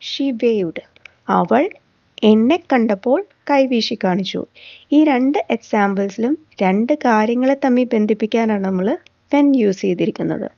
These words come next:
ഇനി തേർഡ് വൺ, ഒരേ സമയം നടക്കുന്ന കാര്യങ്ങൾ, simultaneous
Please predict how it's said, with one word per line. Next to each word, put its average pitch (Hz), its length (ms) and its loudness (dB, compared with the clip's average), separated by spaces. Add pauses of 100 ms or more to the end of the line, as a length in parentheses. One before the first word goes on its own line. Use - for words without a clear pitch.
(680)
ഇനി 370 160 4 (200)
തേർഡ് 320 300 4
വൺ, 175 200 -4 (1040)
ഒരേ 311 480 4 (100)
സമയം 302 380 0
നടക്കുന്ന 226 420 -2
കാര്യങ്ങൾ, 170 480 -2 (400)
simultaneous 254 1040 0